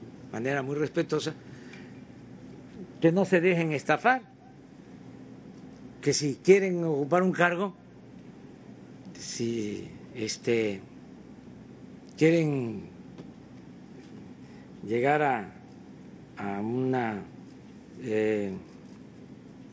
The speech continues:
a un sitial de, de, de servicio público, a un, un cargo,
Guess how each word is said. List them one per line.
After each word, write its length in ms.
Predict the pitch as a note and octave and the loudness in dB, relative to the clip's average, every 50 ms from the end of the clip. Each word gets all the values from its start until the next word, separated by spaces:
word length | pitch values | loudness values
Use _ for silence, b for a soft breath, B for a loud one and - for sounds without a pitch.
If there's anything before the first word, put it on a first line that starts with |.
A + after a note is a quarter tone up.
| C2 B1+ - - - - - - - - - - - - - - D4+ D4 - - - - - - - - - - - - - - - - - - - - - - - - - - - | -16 -16 -16 -16 -16 -18 -18 -18 -18 -18 -18 -18 -16 -16 -16 -16 -16 -16 -16 -16 -18 -18 -18 -18 -16 -16 -16 -18 -18 -18 -18 -18 -18 -18 -18 -18 -18 -18 -18 -18 -18 -18 -18 -14 -8
a 80 | - C3+ | -4 -2
un 100 | D3 D3 | 0 2
sitial 460 | - D#3+ D3+ - D3 D#3 D#3+ D#3+ D#3 | 2 2 2 6 6 6 6 6 6
de, 320 | C#3+ C#3 B2+ A#2+ A2+ G#2+ G2 | 4 4 4 4 4 2 0
de, 280 | G2 A2 A2+ G#2+ G#2 | 0 2 2 2 2
de 360 | F#2 G#2+ G#2 G#2 G2+ G2+ G2 - | 2 0 0 0 0 -2 -2 -2
servicio 640 | - A#2+ A2+ A2 A#2 D3+ F3 D#3 - - E3+ C#3+ - | -2 0 0 2 4 4 4 6 6 4 4 4 6
público, 560 | E3 F3+ F3 F3+ F#3 F#3+ - - A3 B3+ - - - - - - - - - - - - - - - - - - - - - G2 G#2 - - - - - - - - - G2 | 6 6 6 6 4 2 4 4 2 2 2 -4 -16 -20 -20 -20 -20 -20 -20 -18 -18 -18 -18 -18 -18 -18 -18 -18 -18 -14 -12 -12 -12 -12 -12 -14 -18 -18 -18 -18 -16 -14 -10
a 140 | G2+ G2+ G#2 | -8 -8 -6
un, 440 | A2 C3 C3+ C3 C3 B2+ A#2 G#2+ G2 - - - - - - - - - | -4 -2 -2 0 0 -2 -2 -4 -6 -10 -14 -18 -18 -18 -16 -14 -12 -10
un 260 | - F#2+ G2 F#2 F2+ - - - - - B B B B B | -8 -8 -8 -8 -8 -10 -12 -16 -16 -16 B B B B B
cargo, 440 | - D3 D3+ D3 C#3+ C3 D3+ G3 A3 | 2 4 4 4 4 2 0 -2 -2